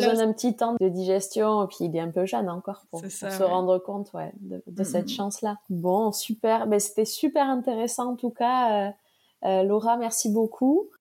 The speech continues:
Speaker 2: Ben, merci à toi.
Speaker 1: Est-ce que t'as d'autres choses comme ça à rajouter, euh, à la fin pour finir ?
Speaker 2: Bah non, c'est, c'est dire aux gens, voilà, profitez, que ce soit de, des petites escapades ou des, des grands voyages, euh,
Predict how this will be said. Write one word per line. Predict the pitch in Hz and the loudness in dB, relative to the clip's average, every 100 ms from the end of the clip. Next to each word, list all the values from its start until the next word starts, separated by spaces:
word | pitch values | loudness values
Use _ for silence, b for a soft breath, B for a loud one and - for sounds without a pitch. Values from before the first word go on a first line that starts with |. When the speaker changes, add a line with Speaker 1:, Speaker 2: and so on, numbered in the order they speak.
| - | -10
Speaker 2:
Ben, | 202 | -8
merci | 190 - 208 | -6 -6 -4
à | 208 | -6
toi. | - 190 262 _ _ _ 208 | -6 -10 -10 _ _ _ 0
Speaker 1:
Est-ce | 214 - | 0 2
que | |
t'as | 247 240 | 2 4
d'autres | 240 247 | 4 2
choses | - 269 | 0 -2
comme | - 233 | 0 -2
ça | - 254 | 2 2
à | |
rajouter, | 247 247 226 240 - | 2 0 -2 -4 0
euh, | 311 392 339 269 254 262 294 - | 2 4 4 4 2 0 -6 -2
à | 233 | 0
la | 233 | 0
fin | - 302 349 427 403 | -2 -4 -2 -2 -4
pour | 277 | -8
finir ? | - 277 349 539 - _ 208 | 0 2 2 0 -6 _ -6
Speaker 2:
Bah | 226 | -2
non, | 220 196 226 | 0 0 0
c'est, | 233 226 220 220 | 0 2 4 2
c'est | - 202 | -2 -2
dire | 226 220 | 2 4
aux | 214 | 4
gens, | 233 | 4
voilà, | 233 185 190 | 2 2 0
profitez, | - 262 269 220 220 247 | -4 0 0 0 0 0
que | 240 | -2
ce | 220 | -6
soit | 214 208 | -4 -4
de, | 190 190 190 | -4 -4 -4
des | 202 | -8
petites | 202 233 220 | -6 -6 -4
escapades | 220 226 208 226 220 214 | -4 -4 -2 0 0 -2
ou | 208 | -4
des, | 196 190 185 | -4 -2 -2
des | 185 190 | -4 -6
grands | 202 208 | -4 -4
voyages, | 202 202 202 214 220 214 | 0 2 2 2 0 -2
euh, | 190 | -4